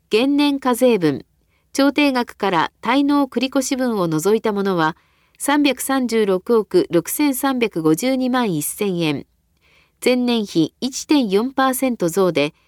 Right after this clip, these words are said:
区民の皆さんの負担は、一人当たり十万五千二百三十四円、一世帯当たり十七万七百三十一円です。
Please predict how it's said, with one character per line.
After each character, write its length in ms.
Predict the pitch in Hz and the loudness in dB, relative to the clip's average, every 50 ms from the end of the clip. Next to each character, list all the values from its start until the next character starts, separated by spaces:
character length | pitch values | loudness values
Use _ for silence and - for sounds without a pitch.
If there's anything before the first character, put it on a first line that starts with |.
| _ _ _ _ _ _ | _ _ _ _ _ _
区 120 | - - 302 | 0 2 4
民 180 | 302 330 311 | 4 4 4
の 120 | 294 269 233 | 4 2 2
皆 220 | 220 226 254 269 | 0 0 0 0
さ 140 | 262 - 262 | 0 0 -2
ん 100 | 233 202 | -2 -2
の 100 | 175 147 | -2 -4
負 120 | - - | -4 -6
担 240 | - 202 196 185 175 | -4 -4 -4 -2 -2
は、 200 | 165 160 135 - _ _ _ _ _ _ _ _ | 0 -2 -2 -2 _ _ _ _ _ _ _ _
一 220 | - - - 277 | -10 -2 0 0
人 160 | 277 262 262 254 | 2 2 2 0
当 40 | 262 | 0
た 160 | - 220 190 | 0 0 0
り 180 | 170 156 - _ - | 0 -2 -4 _ -12
十 260 | - - 220 262 294 | -8 -2 0 0 2
万 280 | 277 277 277 247 214 180 | 2 2 0 0 -2 -2
五 140 | 156 156 170 | -2 -2 -2
千 240 | - - 285 262 | 0 0 0 0
二 140 | 220 190 185 | 0 -2 -2
百 180 | 214 240 233 - | -2 -2 -4 -4
三 300 | - - 277 285 269 247 | -6 -4 -2 -2 0 -2
十 240 | 208 180 185 160 151 | -2 -2 -2 -2 0
四 180 | 156 180 190 | 0 0 0
円、 240 | 185 160 139 - - _ _ _ _ _ _ _ _ _ _ _ _ | 0 0 -2 -4 -6 _ _ _ _ _ _ _ _ _ _ _ _
一 120 | - 190 | -4 -4
世 180 | 190 - - 302 | -4 -2 -2 -4
帯 260 | 294 - 311 302 294 285 | -2 0 0 2 2 0
当 80 | 277 | 0
た 140 | 277 262 226 | 0 -2 -2
り 160 | 190 160 - _ _ - | -2 -2 -4 _ _ -8
十 240 | - 185 220 262 | -4 -2 0 0
七 260 | 269 269 269 254 254 247 | 2 0 0 0 0 0
万 220 | 240 240 233 196 | 0 0 0 0
七 200 | 170 160 185 240 | -2 0 0 0
百 200 | 285 277 254 - | 0 0 -2 -4
三 280 | - - 254 254 247 220 | -6 -4 -2 -2 -2 0
十 160 | 196 185 170 | 0 0 0
一 320 | 151 139 135 - - 233 | 0 -2 -4 -6 -6 -4
円 180 | 233 208 175 151 | -4 -4 -2 -2
で 140 | 120 131 196 | -2 -2 -2
す。 260 | - - - - | -4 -6 -12 -14